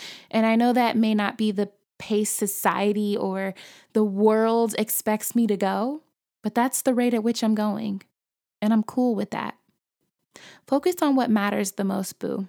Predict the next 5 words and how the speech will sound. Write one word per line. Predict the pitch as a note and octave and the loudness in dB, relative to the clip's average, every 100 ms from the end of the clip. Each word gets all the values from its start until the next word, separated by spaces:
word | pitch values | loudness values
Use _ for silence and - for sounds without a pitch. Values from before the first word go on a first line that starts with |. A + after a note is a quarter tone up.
| _ _ | _ _
The | G#3 G3+ | -4 -4
launches | F#3+ A#3+ B3+ B3 C4 B3+ B3 B3 G3+ | 0 2 2 0 -2 0 2 0 -2
and | F#3+ | -6
channels | - - B3 A#3+ A#3 A#3 A3 | -8 -4 0 2 2 0 -2
and | G#3+ F#3 F#3+ | -6 -8 -8